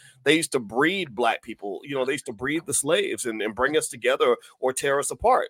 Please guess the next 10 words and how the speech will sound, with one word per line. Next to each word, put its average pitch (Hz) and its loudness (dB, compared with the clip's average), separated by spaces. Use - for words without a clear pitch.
whatever, 127 4
whichever 139 -2
one 131 2
suited 147 0
their 120 6
purpose. 175 4
So, 190 0
so 196 6
I, 190 10
I, 202 8